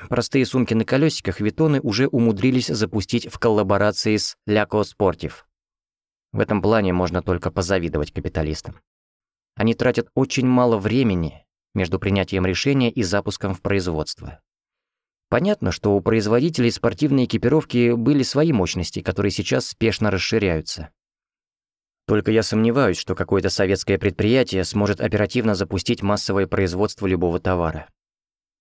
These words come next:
Потому я и хочу тянуть в С С С Р иностранцев, чтобы они принесли не только технологии, но и новую культуру производства.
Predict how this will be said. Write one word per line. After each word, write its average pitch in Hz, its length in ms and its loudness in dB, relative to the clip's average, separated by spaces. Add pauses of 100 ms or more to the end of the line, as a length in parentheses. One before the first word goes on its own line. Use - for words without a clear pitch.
(320)
Потому 160 360 2
я 156 120 6
и 160 60 4
хочу 113 400 0
тянуть 110 400 0
в 110 100 -4
С 107 160 0
С 98 140 -4
С - 140 -4
Р 127 160 2
иностранцев, 101 720 -2
чтобы 101 260 0
они 101 160 0
принесли 101 640 0 (140)
не 101 120 0
только 160 300 0
технологии, 87 580 -2
но 104 220 2
и 117 160 4
новую 123 460 2
культуру 123 460 0
производства. 120 880 -2